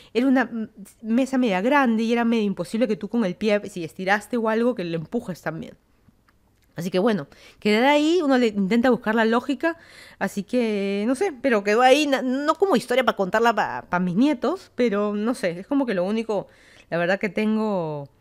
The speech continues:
que tengo, este, para contar, ¿no? Pero no sé. Por otro lado, el tema de, hay mucha gente que cree en el tema de la vida, la muerte,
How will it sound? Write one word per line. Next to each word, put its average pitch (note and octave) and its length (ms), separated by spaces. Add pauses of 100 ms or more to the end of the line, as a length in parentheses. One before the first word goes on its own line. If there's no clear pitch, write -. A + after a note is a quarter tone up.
(400)
que F#3 140
tengo, G#3 580
este, D3+ 1300 (960)
para F#3 180
contar, F#3 340
¿no? G#3+ 180 (580)
Pero G#3+ 320
no A#3 140
sé. D3 180 (1300)
Por A3 140
otro C#4+ 180
lado, C#4 460
el G#3 240
tema C4 320
de, B3+ 360 (1400)
hay C#4+ 100
mucha F4+ 240
gente D4 320
que A3 140
cree A#3+ 180
en B3+ 80
el G#3+ 100
tema A3+ 200
de A3+ 80
la F#3 100
vida, G#3 320
la G3 140
muerte, G#3+ 500